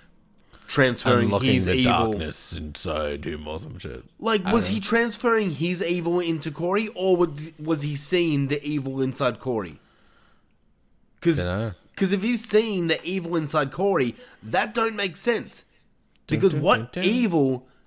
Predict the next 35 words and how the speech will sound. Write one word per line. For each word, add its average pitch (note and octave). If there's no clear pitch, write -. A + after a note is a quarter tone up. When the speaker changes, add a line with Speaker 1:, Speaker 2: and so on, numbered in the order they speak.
Speaker 1:
has D#3+
Corey F3+
done A#2
before C3
that? F2
Speaker 2:
He A2
murdered F2+
that F#2+
little G#2+
kid A#2
with F2
a D#2+
kick. -
Speaker 1:
An D3+
accident. C3
Speaker 2:
It C#3+
Speaker 1:
Clearly A3
Speaker 2:
was G#3
Speaker 1:
an E3
Speaker 2:
just D#3+
Speaker 1:
accident. D3+
Speaker 2:
always C3+
there, C3
Tim. B2
Speaker 1:
Was A3
it? C#4
Speaker 2:
It C3
was C3+
the A#2+
evil C#3+
of B2
the A#2+
town C3+
or A#2+
something. F#2+